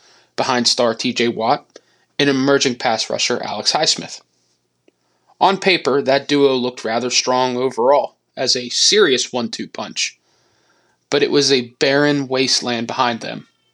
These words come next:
with rookie fourth-round pick Nick Herbig and former sixth-round pick Quincy Roche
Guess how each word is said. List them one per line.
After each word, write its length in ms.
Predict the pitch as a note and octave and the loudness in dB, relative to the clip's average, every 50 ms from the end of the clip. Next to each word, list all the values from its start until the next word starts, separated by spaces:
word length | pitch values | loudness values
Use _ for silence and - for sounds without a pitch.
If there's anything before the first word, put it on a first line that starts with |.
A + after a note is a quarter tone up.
| _ - | _ -8
with 180 | C3 A#2 - - | -6 -4 0 0
rookie 260 | C3 B2 - - A#2+ | 0 0 0 -4 -8
fourth-round 520 | - - A#2+ A#2 A2+ - A#2 A2+ A2+ A#2 | -4 -2 -2 -2 0 -2 -4 -4 -4 -2
pick 240 | - B2+ A#2 - - | -2 -2 -2 -2 -2
Nick 140 | A#2 B2 A#2+ | -2 -2 -2
Herbig 460 | - - D#3 E3 E3 E3 E3 E3+ E3 - _ _ _ _ _ - | 0 0 0 2 2 0 0 0 -4 -10 _ _ _ _ _ -6
and 140 | - C3 B2 | -6 -4 0
former 260 | - C#3 C3+ C3+ C3 | 2 2 2 4 2
sixth-round 560 | B2 - - C#3 - - - B2+ A#2+ A#2 A2+ - | 2 2 0 0 0 0 0 0 0 0 -2 -2
pick 240 | C3 A#2+ A#2+ - _ _ _ _ _ | -2 -2 -2 -4 _ _ _ _ _
Quincy 320 | - - C#3+ B2 - - A#2+ | -2 -2 0 0 0 -2 0
Roche 600 | A2 A2+ A2 - - - F3 D#3+ B2+ A2+ G#2+ | 0 0 0 0 2 2 2 2 2 0 -2